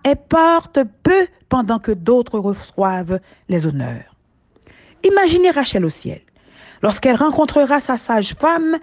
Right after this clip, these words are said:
et terminera son discours interrompu par la mort. « Merci, vos paroles m'ont encouragée. Votre confiance en moi m'a aidé à croire en moi-même. » Faites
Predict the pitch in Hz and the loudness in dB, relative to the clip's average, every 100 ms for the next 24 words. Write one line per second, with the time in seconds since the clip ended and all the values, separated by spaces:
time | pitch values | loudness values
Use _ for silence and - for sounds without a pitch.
0 | - - 294 294 320 320 294 277 320 294 | -10 -6 -2 -2 0 0 2 2 4 2
1 | 277 294 - 240 208 202 - 285 277 - | 0 -2 -2 -4 -4 -6 -2 0 0 -2
2 | 294 - 294 233 202 247 196 165 170 165 | -2 0 0 0 -2 -6 -4 -6 -4 -4
3 | 135 135 156 _ _ _ _ _ _ _ | -4 -8 -14 _ _ _ _ _ _ _
4 | _ _ 262 285 - - - 175 - _ | _ _ 0 2 0 -10 -8 -8 -10 _
5 | - _ _ _ - 214 285 277 262 254 | -20 _ _ _ -6 0 0 2 2 2
6 | 320 311 302 294 294 _ _ _ 262 233 | 4 4 2 -2 -6 _ _ _ 0 0
7 | 220 233 220 214 - 151 147 _ _ _ | 0 -2 0 -2 -4 -10 -10 _ _ _
8 | _ _ _ _ _ _ _ _ - 196 | _ _ _ _ _ _ _ _ -4 0
9 | 277 - - 285 - 330 - - 269 240 | 0 0 0 0 0 0 0 0 2 4
10 | 294 262 277 - - 359 226 311 - 233 | 4 4 0 -2 -2 0 2 0 -2 -8
11 | - - 294 311 277 - - 208 190 147 | -8 -6 -2 -2 -4 -6 0 0 0 -4
12 | 135 120 117 _ _ _ _ _ _ _ | -8 -10 -16 _ _ _ _ _ _ _
13 | _ _ _ _ _ _ - - 294 311 | _ _ _ _ _ _ -14 -2 0 0